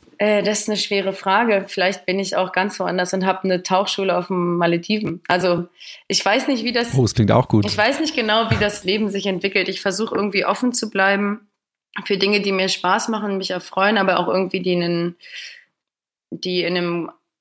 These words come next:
Speaker 1: Kontakt mit Menschen stattfinden. Und ich versuche da sehr auf meine innere Stimme zu hören, was sich gut anfühlt. Es ist für mich das Allerschönste, wenn meine Leidenschaften mein Beruf sind. Und momentan ist das das D J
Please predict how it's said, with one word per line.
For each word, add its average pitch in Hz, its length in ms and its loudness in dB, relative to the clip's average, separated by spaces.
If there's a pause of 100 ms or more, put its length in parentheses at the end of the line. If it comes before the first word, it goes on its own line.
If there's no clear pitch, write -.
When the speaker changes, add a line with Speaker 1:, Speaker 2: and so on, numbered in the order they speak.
Speaker 1:
Kontakt 196 420 0
mit 180 120 0
Menschen 190 320 0
stattfinden. 240 680 2
Und 190 160 0
ich 175 100 -6
versuche 196 380 0
da 185 180 2
sehr 175 200 4
auf 185 100 -2
meine 170 220 0
innere 185 300 0
Stimme 190 280 0
zu 175 160 -2
hören, 175 220 2
was 175 140 0
sich 180 120 -4
gut 208 220 -4
anfühlt. 185 560 -2 (460)
Es - 120 -6
ist 202 120 -2
für 208 80 0
mich 208 180 0
das - 100 0
Allerschönste, 208 680 0
wenn 180 200 2
meine 170 240 4
Leidenschaften 175 880 0
mein 170 240 2
Beruf 190 320 -2
sind. 226 420 0
Und 175 360 -4
momentan 185 520 2
ist 196 220 -2
das 185 200 -2
das 170 140 -6
D 202 160 -4
J 233 480 0